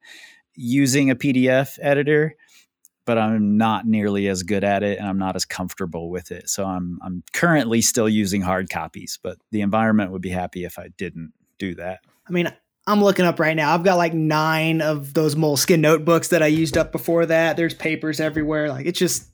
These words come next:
Speaker 2: a little more simple for me these days.
Speaker 1: Yeah.
Speaker 2: And I like it.
Speaker 1: Yep. For me, number one, uh, I get comfortable.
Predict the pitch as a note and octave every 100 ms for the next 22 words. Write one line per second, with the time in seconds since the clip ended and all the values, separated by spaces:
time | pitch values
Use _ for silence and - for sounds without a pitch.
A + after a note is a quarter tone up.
0 | _ - G3 G3+ F#3+ F3+ F3 - F#3 D3
1 | D3 C3+ D3 C#3 C3 - D3+ C3 C3 B2+
2 | B2+ - F2 E2 C#3 C#3+ C3+ C3 - -
3 | - - - - C3+ B2 - C3 B2+ E3
4 | E3 D#3+ D#3 - _ _ _ - C3+ D3
5 | D3+ B2 B2 B2 B2 A#2+ A#2+ A#2+ G#2 G#2+
6 | G#2 - A#2+ B2+ A2+ A#2 A#2 B2 C#3 C3+